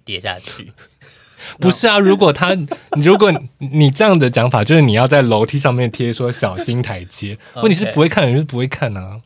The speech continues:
Speaker 1: 对。
Speaker 2: 我觉得就是有点政府太喜欢填空。
Speaker 1: 这种啰嗦的口号反而惩罚到会听的人。
Speaker 2: 对，而且很没有美感。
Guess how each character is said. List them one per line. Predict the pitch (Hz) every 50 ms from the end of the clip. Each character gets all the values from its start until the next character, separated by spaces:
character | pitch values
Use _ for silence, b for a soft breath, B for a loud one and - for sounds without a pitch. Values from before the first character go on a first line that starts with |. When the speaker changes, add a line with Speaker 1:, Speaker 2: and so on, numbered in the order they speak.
| _ _
Speaker 1:
对。 | - 110 95 - b b b b b b
Speaker 2:
我 | - 147
觉 | 143 185
得 | 196 220
就 | 214 226
是 | 220 - 233 220
有 | 175 147 127 131 147
点 | 147 160 143 117 104 98 104 b b b b b b
政 | - 214 156 120
府 | - 110 104
太 | - 143 143
喜 | 135 -
欢 | 95 95
填 | - 240 202
空。 |
Speaker 1:
这 |
种 | 185 156 123
啰 | 127 147 165 170 160
嗦 | - - 175 165 165
的 | 160 143
口 | - - 113 92
号 | 95 - 127 117
反 | - 110 95 92
而 | 95 95
惩 | - - 113 98
罚 | 90 - 92 92 -
到 | - 120 117 117 110 107 - _ _
会 | _ _ 110 101
听 | - - - 98
的 | 104 120 - 104
人。 | 120 117 143 143 _ _ _ _ -
Speaker 2:
对， | 127 110 104
而 | 123 139
且 | - 135
很 | 104 98 92
没 | 92
有 | 98 95
美 | 90 90 90 92 -
感。 | - - 135